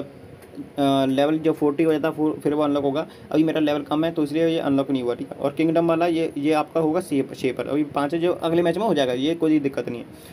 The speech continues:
ठीक है। तो आप फिर कि-, kingdom में खेल सकते हो और किंगडम में, सॉरी, अ, ज्वाइन हो सकते, हो सकते हो किसी, किसी किंगडम में।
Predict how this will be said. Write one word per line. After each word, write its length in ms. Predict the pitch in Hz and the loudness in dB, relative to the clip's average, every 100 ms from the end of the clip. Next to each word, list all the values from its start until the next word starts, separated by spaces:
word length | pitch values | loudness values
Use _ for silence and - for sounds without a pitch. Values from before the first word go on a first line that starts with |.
| - - | -20 -2
ठीक 100 | 165 | 0
है। 120 | 175 - - - | 0 -4 -8 0
तो 60 | |
आप 120 | 156 | 0
फिर 180 | 160 160 - - | 0 -4 -4 -6
कि-, 160 | 147 151 | -4 0
kingdom 260 | 156 156 | 4 4
में 240 | 165 208 190 | 2 -2 0
खेल 160 | 143 | 0
सकते 240 | 131 127 123 | 0 -2 -2
हो 60 | |
और 80 | 135 | 0
किंगडम 280 | 139 151 151 | 0 2 2
में, 100 | 151 | 2
सॉरी, 200 | 143 151 | 0 0
अ, 100 | 131 - | -2 -2
ज्वाइन 600 | 113 131 123 131 135 139 | -2 0 0 0 0 2
हो 120 | 127 | 0
सकते, 180 | 120 - | -2 -4
हो 80 | 131 | -4
सकते 220 | 123 120 | -4 -4
हो 80 | 113 | -6
किसी, 260 | - 123 123 - - - | -10 -10 -8 -8 -12 -2
किसी 240 | 147 151 | 2 2
किंगडम 320 | 151 131 120 | 2 0 -2
में। 100 | 113 | -4